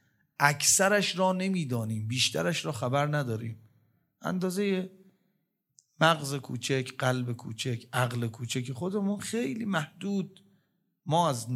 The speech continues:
این همه پهنای عالم هستی و تسلط و سیطره و علم و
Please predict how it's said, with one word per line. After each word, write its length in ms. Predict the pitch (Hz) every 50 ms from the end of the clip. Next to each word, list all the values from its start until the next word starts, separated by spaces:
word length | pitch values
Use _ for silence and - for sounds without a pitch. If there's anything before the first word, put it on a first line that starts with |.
| 127 127 -
این 340 | - 220 233 226 214 190 165
همه 280 | 156 147 156 151 151
پهنای 520 | 139 - - 143 127 98 135 156 165 160 156
عالم 400 | 147 - 135 131 131 131 131 131
هستی 640 | 127 127 123 - - - 160 180 190 196 202 196 - - - _ _ _ _ _ _ _ _ _ -
و 80 | 120
تسلط 760 | 120 - 135 123 - - 123 120 120 120 135 160 165 151 135
و 100 | 131 127
سیطره 640 | - - - 120 113 113 110 - 117 120 147 156
و 60 | 143 131
علم 520 | - - - 139 156 160 156 147 131 117
و 80 | 117